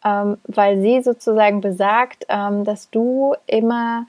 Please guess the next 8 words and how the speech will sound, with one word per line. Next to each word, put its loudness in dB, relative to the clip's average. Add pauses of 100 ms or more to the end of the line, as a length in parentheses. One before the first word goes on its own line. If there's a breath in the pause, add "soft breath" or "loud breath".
(280 soft breath)
maximal 0
zwei -2
Tage -4
pausieren -4
darfst. -10
Ähm, 0 (640 soft breath)
das -2
heißt, 0